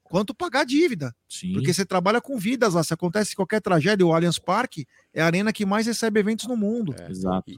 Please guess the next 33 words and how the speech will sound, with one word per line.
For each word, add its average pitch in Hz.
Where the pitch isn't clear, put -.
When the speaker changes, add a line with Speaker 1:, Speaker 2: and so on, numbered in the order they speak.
Speaker 3:
e, 104
e 117
a 120
Speaker 2:
Em 127
Speaker 3:
W 135
Torre 143
que 135
ficou 151
com 127
esse -
Speaker 2:
dois -
mil -
e -
dezesseis, 160
Speaker 3:
custo, 117
né? 113
De 98
tanto 131
da 117
Speaker 2:
É. 107
Speaker 3:
manutenção 107
quanto 160
manter 156
o 185
estádio 175
Speaker 1:
E 117
Speaker 3:
no 175
Speaker 1:
não 220
tá -
Speaker 3:
padrão 240
Speaker 1:
fazendo. 277
Speaker 3:
fifa, 120
né? 127